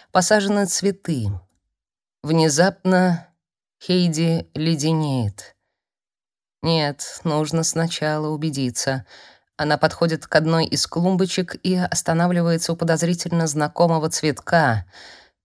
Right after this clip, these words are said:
Прямо на нее смотрят похожие на колокольчики сиреневые наперстянки.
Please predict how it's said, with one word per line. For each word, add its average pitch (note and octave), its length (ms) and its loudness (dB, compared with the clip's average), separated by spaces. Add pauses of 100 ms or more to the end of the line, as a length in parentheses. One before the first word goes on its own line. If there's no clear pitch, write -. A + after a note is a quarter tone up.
Прямо F#3 260 0
на F#3+ 80 2
нее E3+ 600 4 (240)
смотрят F#3+ 580 -2
похожие F3+ 540 -2
на D#3+ 160 0
колокольчики F3 960 -2 (420)
сиреневые E3+ 720 0
наперстянки. D#3+ 1080 -4